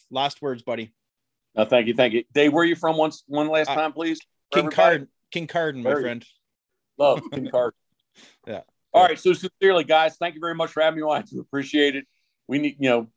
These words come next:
Speaker 2: wish you guys were here. It's, it has been, it has been an awesome time. It's gonna continue to be an awesome time tomorrow. Um, again, time flies, and, you know, Karen and I are a little on the sad side about having to, I guess, I guess it would be s-, say love would go back to reality, right?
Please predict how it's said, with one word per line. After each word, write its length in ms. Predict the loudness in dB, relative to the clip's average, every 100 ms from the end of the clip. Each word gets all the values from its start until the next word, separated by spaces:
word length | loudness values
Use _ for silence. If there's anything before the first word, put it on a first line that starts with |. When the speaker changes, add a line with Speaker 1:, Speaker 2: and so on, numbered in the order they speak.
| _
Speaker 2:
wish 200 | -8 -6
you 60 | 2
guys 280 | 6 6 4
were 80 | 2
here. 200 | 2 2
It's, 100 | -2
it 160 | -2
has 240 | 2 2 2
been, 300 | -6 -6 -10 -14
it 100 | -10
has 240 | -4 -2 -2
been 160 | -2
an 60 | 4
awesome 300 | 4 2 -4
time. 200 | -4 -4
It's 80 | -4
gonna 180 | -8
continue 400 | -8 -10 -4 -2 -2
to 80 |
be 100 | 2
an 60 | 6
awesome 280 | 6 6 -2
time 240 | 0 0
tomorrow. 440 | -2 2 4 4 0 _ _ _ _ _ -10
Um, 280 | -4 -4 -4
again, 460 | -4 -4 -4 -8 -14 _ _
time 260 | 0 0 0
flies, 480 | 2 6 6 4 0
and, 420 | -12 -10 -12 -14 _ _ _ _ _ _ _ _ _ _ _
you 80 | -4
know, 40 | -2
Karen 240 | 2 4
and 80 | 8
I 40 | 8
are 100 | 6
a 40 |
little 180 | 2 0
on 60 | -2
the 60 |
sad 320 | 0 4 4
side 280 | 4 2 2
about 180 | 2 -2
having 280 | -2 -4 -6
to, 120 | -12 -16 _ _ _ -18
I 40 | -6
guess, 300 | -4 -4 -8 -6
I 40 |
guess 200 | 0 2
it 60 | 2
would 140 | 2
be 100 | 0
s-, 180 | -6 -8 -16
say 400 | -4 2 2 0 -4
love 260 | 4 6 6
would 180 | 2 0 0
go 80 | 2
back 260 | 4 2
to 100 | -2
reality, 440 | -4 -2 -2 -2 -6
right? 260 | -8 -10